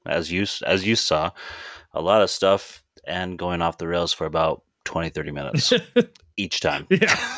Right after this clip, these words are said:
Speaker 2: Uh, rails are definitely coming off at some point during all these episodes.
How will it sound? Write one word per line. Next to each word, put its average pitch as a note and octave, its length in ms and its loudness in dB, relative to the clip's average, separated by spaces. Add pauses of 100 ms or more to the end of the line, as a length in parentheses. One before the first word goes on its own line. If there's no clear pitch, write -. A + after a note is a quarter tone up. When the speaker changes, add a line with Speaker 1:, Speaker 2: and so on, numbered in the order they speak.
(720)
Speaker 2:
Uh, D3+ 340 0
rails G3 460 6
are C#3+ 220 6
definitely D3 760 2 (720)
coming C#3+ 300 2
off C3 380 0
at B2+ 140 -14
some C3 220 0
point A#2+ 300 -4
during B2 240 0
all B2+ 240 2
these A#2+ 240 0
episodes. A2 600 -6